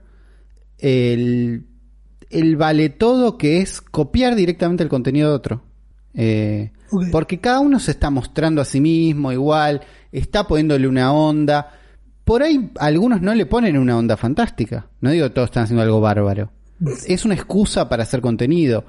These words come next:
Speaker 1: pero me gusta lo blanqueado que está hacer lo mismo que hizo otro.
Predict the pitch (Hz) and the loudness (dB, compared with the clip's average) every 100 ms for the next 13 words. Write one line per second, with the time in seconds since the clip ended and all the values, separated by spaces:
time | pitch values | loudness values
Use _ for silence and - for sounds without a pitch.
0 | - - - 165 165 170 190 233 - 277 | -14 -20 -8 -2 0 0 0 -2 -4 -2
1 | 208 151 139 143 139 143 196 208 214 185 | 0 2 2 0 0 -2 0 0 0 -2
2 | 139 - 165 175 214 233 - - - - | -6 -4 -2 0 -2 -8 -18 -20 -20 -20
3 | - - - 143 135 165 156 151 156 151 | -20 -20 -8 -6 -2 0 0 0 0 0
4 | 135 123 135 127 - 139 | -2 0 0 -2 -4 -8